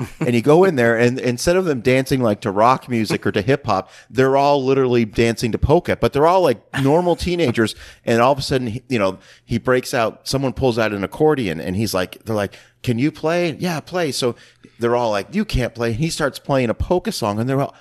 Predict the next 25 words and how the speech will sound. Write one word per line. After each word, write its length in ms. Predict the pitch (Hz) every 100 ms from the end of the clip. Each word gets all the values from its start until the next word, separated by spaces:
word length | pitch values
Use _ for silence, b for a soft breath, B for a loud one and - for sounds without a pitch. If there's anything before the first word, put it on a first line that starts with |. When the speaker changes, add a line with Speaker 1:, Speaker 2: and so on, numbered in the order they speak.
| b b -
Speaker 2:
he 80 | 139
becomes 360 | 139 151 143
the 80 | 143
king 260 | - 156 160
of 100 | 139
the 100 | 151
school. 500 | - 165 160 107 104
You 100 | 131
know, 40 | 127
like, 160 | 131
it's 140 | - -
so 640 | - - 175 170 180 175
Speaker 1:
That's 200 | 135 -
hilarious. 240 | - 80 78
Speaker 2:
absurd. 440 | 165 151 117 78
It's 180 | 82 -
so 120 | 139
absurd. 340 | 120 - 107 -
So 220 | - - B B B
that 220 | 127 139
one 160 | 156 143
fall, 320 | 139 127 123
fell, 520 | 123 - 123 110 107
and 220 | 107 98 90
definitely, 520 | 117 127 113 98